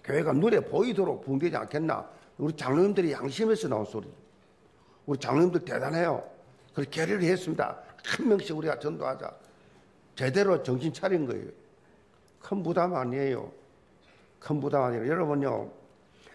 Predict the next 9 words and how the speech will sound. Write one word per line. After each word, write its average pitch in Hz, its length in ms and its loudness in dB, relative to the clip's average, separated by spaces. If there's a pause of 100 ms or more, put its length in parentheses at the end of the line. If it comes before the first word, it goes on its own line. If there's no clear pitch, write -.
"나는 156 300 0
불가능하다. 143 760 -2 (840)
평생 165 340 2
한 165 300 -4
번도 185 160 2
안 139 100 0
해봤는데 139 580 0 (180)
어떻게 156 420 -2
그렇게 143 580 0